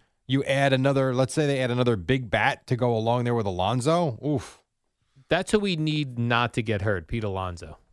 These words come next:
Speaker 1: Agree,
Speaker 2: Fifty-nine
Speaker 1: a hundred percent.
Speaker 2: R B Is already, and we're only, uh, a June, uh, up, well, June fifteenth, but he had his fifty-ninth R B I yesterday, June fourteenth.
Speaker 1: Right. Let's, I, hmm, yeah, I'm gonna check to see who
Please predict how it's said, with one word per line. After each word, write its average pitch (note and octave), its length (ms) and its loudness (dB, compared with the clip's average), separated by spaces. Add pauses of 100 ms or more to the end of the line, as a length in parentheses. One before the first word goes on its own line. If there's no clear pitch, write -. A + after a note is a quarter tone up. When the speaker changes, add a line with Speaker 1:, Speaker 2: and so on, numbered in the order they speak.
(300)
Speaker 1:
Agree, D#3 140 2
Speaker 2:
Fifty-nine D3 380 4
Speaker 1:
a C#3 100 6
hundred - 200 4
percent. C3+ 200 2
Speaker 2:
R - 20 6
B - 80 -
Is C#3+ 60 4
already, C#3+ 340 0
and B2+ 80 -2
we're A#2+ 140 2
only, A#2+ 320 0
uh, A2+ 600 -2
a B2 100 -4
June, B2+ 540 -2
uh, A#2+ 260 -2
up, B2+ 260 -4 (220)
well, A#2+ 200 -2
June C#3 360 -4
fifteenth, C3 520 -4
but G2+ 180 -6 (340)
he B2 100 0
had B2 120 0
his A2 300 -4
fifty-ninth B2 500 -4
R A2+ 140 2
B A2 140 -2
I G#2 60 0
yesterday, G#2 520 -4
June G2 260 -6
fourteenth. G#2 560 -6
Speaker 1:
Right. A2+ 320 -2 (440)
Let's, G#2+ 320 -10
I, A#2 200 -2
hmm, A2+ 520 -2
yeah, E2+ 200 -2
I'm G#2+ 220 -4
gonna C#3 160 -2
check - 380 -6
to G#2 100 -12
see G#2+ 240 -6
who C3+ 420 -6